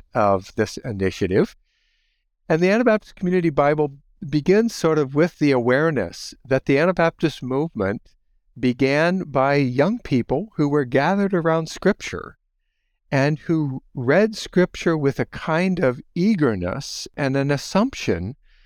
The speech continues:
that the words of Scripture would shape how they lived. That approach to Scripture has been an important characteristic,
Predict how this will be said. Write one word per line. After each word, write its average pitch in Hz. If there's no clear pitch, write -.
that 139
the 139
words 170
of 165
Scripture -
would 135
shape 147
how 127
they 117
lived. 95
That 143
approach -
to 170
Scripture 113
has 151
been 175
an 147
important 139
characteristic, 135